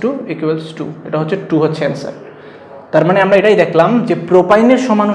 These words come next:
সংখ্যা নির্ণয় করতে বললে ওয়ান, বিউটাইনের হচ্ছে দুইটা। ঠিক আছে, এটা হচ্ছে পুরোটা। যদি আমি একটু রিক্যাপ করি, যদি অ্যালকেন, অ্যালকেনের সমাণু সংখ্যা নির্ণয় করতে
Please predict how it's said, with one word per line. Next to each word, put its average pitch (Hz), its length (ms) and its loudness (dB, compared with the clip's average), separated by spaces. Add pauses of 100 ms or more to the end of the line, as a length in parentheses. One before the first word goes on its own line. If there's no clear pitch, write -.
সংখ্যা 208 280 -2
নির্ণয় 202 280 -4
করতে 202 260 -2
বললে 196 180 4 (100)
ওয়ান, 190 180 4 (560)
বিউটাইনের 170 500 2
হচ্ছে 160 180 -6 (120)
দুইটা। 147 240 -6 (680)
ঠিক 175 200 0
আছে, 254 140 -2 (480)
এটা 165 180 4
হচ্ছে 190 200 -2 (760)
পুরোটা। 214 280 8
যদি 220 120 4
আমি 214 120 -2
একটু 208 160 -2
রিক্যাপ 190 280 -4
করি, 226 140 0 (280)
যদি 160 160 -2 (100)
অ্যালকেন, 180 420 2 (720)
অ্যালকেনের 214 440 0
সমাণু 208 260 0
সংখ্যা 190 240 0
নির্ণয় 160 240 0
করতে 160 180 -4